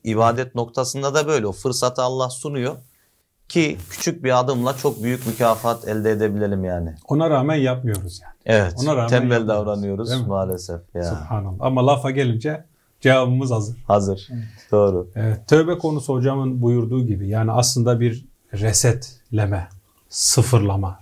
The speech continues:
Speaker 2: yeniden başlama. Elhamdülillah özellikle Hollanda'da gittikçe,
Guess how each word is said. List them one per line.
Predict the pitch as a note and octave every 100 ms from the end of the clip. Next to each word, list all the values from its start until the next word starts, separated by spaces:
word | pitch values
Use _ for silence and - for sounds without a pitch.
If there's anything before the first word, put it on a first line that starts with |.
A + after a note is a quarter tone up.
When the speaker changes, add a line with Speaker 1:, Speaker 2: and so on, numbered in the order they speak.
| -
Speaker 2:
yeniden | A#2+ C#3+ A#2+ A2+ G#2+
başlama. | G#2 - A2+ A2 C3 D3 _ _ _ - - - - - -
Elhamdülillah | C#3+ C#3 D3 D#3+ B2+ A2 A2+
özellikle | C3+ A#2 C3 B2+
Hollanda'da | B2+ B2 B2 A2+ A2
gittikçe, | A#2+ A#2 - B2 -